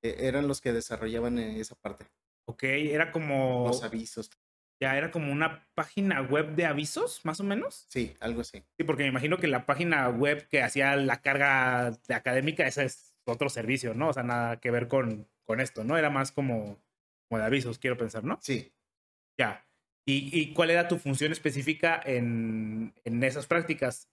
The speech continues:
Speaker 2: ¿Era muy, tenía muchos estudiantes para empezar ahí? ¿O?
Speaker 1: Éramos tres en, del servicio social en ese tiempo y nos tocó desarrollar un poco del,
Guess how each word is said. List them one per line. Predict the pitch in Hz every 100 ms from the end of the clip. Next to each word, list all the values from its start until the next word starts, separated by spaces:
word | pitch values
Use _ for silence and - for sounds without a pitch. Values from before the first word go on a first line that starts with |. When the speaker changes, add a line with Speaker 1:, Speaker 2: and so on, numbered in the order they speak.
| _
Speaker 2:
¿Era | 139 135
muy, | 139 139 143 143 143 139 135 127 123 117 117 120 - _ _
tenía | 151
muchos | 180 214 311
estudiantes | - 135 139 349
para | - 233
empezar | 185 156 190
ahí? | 240 359 508 _ _ -
¿O? | 131
Speaker 1:
Éramos | - 175 165 135 -
tres | 135 131 123
en, | 127 123 -
del | - 120 107
servicio | 127 120 127 151
social | 131 - 156 185
en | 160 135
ese | 135 139
tiempo | 160 165 185 247 _ _ _ _ _ -
y | 127 131 131
nos | 131 135 131
tocó | 127 - 139
desarrollar | 151 156 131 123 120 127 135 139 139
un | 131 147 139
poco | - 143 147 156
del, | 139 127 120 117 117 110 104